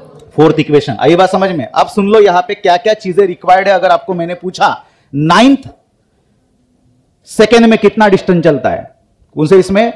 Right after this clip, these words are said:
Ninth second में, तो मैंने आपको क्या पूछा है, Ninth second का distance, तो आपको क्या दिया मैंने, एन दिया है। बस आपको कौन सी चीज पता होनी चाहिए, दो चीजें पता होनी चाहिए, कौन सी, उस object की initial velocity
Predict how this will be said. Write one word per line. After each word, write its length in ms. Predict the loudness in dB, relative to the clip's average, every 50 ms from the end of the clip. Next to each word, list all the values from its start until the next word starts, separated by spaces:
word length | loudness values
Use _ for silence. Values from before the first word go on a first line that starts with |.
| -4
Ninth 420 | -2 0 2 4 4 4 2 0 0
second 360 | 0 -2 0 2 0 0 0
में, 160 | -2 -4 -4
तो 100 | -2 0
मैंने 220 | 0 0 2 2
आपको 300 | 2 0 0 0 0 0
क्या 180 | 2 2 2 2
पूछा 320 | 2 0 -2 0 2 0 0
है, 160 | 0 -2 -6 -10 -14 _ _ _ _ _ -4
Ninth 280 | -2 0 0 0 0
second 280 | 0 0 0 0 -2 0
का 100 | 0 2
distance, 380 | 2 0 0 0 -2 -4 -2
तो 100 | -2 -2
आपको 220 | -2 -2 0 0 0
क्या 160 | 0 0 0
दिया 260 | 0 2 2 2 2 2
मैंने, 300 | 0 -2 -2 -4 -6 -6 -4
एन 200 | -2 0 0 2
दिया 200 | 2 2 2 2
है। 240 | 0 -4 -10 -20 -20 _ _ _ _ _ _ _ _ _ _ _ _ _ _ _ -4
बस 160 | -4 -2 0
आपको 180 | 0 0 0 0
कौन 180 | 0 0 0
सी 120 | 0 -2 -4
चीज 300 | -2 0 2 2 2 2
पता 220 | 0 -2 0 2
होनी 220 | 2 2 2 0 0
चाहिए, 260 | 0 2 2 2 2
दो 220 | 2 4 4 4
चीजें 300 | 4 2 2 2 2 2
पता 220 | 2 2 0 0 0
होनी 260 | 0 0 -2 -6 -6
चाहिए, 240 | -4 -2 -2 -2 -4
कौन 200 | -4 -8 -12 -8
सी, 300 | -4 -4 -4 -4 -6 -8 _ _ _ _ _ -2
उस 160 | -2 -2 0 2
object 400 | 2 2 2 2 2 0 0 0
की 100 | 0 -2
initial 680 | -2 -2 -2 0 2 4 6 6 4 4 4 4 4 6
velocity 680 | 6 6 6 6 4 2 2 -2 -4 -4 -6 -10 -10 -12